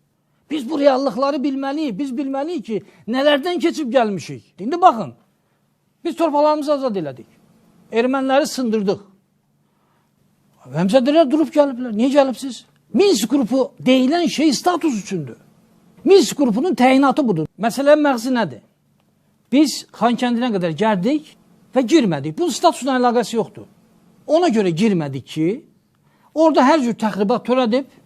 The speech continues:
ermənilər bir özləri bir otuz qırx nəfəri öldürüb,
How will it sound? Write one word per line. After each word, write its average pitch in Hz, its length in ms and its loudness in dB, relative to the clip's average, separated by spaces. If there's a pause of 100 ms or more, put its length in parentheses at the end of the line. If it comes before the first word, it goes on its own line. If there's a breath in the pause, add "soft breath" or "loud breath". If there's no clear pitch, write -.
(840)
ermənilər 254 640 2
bir 240 180 -4
özləri 247 460 2
bir 247 180 -2
otuz 262 220 -2
qırx 226 160 -2
nəfəri 208 320 -2
öldürüb, 240 520 2